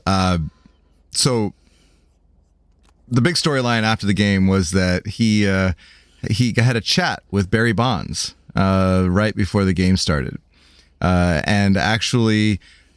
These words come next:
actually blew through his normal pregame routine, and he didn't realize, he lost track of time, and all of a sudden realized they only had fifteen minutes till game time, and he still hadn't put his pants on, right? So,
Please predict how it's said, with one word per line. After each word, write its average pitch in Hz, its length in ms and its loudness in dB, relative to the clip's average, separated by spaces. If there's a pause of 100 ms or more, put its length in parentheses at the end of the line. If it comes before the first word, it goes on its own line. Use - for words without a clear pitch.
(680)
actually 131 300 0
blew 127 280 2
through 160 240 0
his 131 260 -2
normal 131 460 0
pregame 143 420 -2
routine, 139 400 0
and 92 100 2
he 110 100 4
didn't 131 200 0
realize, 127 340 0
he 117 120 0
lost 139 240 0
track 147 180 0
of 127 80 -4
time, 131 300 0
and 107 80 2
all 117 60 2
of 120 60 0
a 120 40 -2
sudden 113 200 0
realized 113 360 0
they 107 60 2
only 107 160 0
had 98 120 -2
fifteen 113 340 0
minutes 110 200 -2
till 107 120 0
game 104 240 2
time, 98 240 2
and 92 80 2
he 95 80 2
still 104 260 0
hadn't 98 200 2
put 101 80 0
his 87 100 -2
pants 95 280 -2
on, 73 100 -4 (800)
right? 98 280 0
So, 101 580 0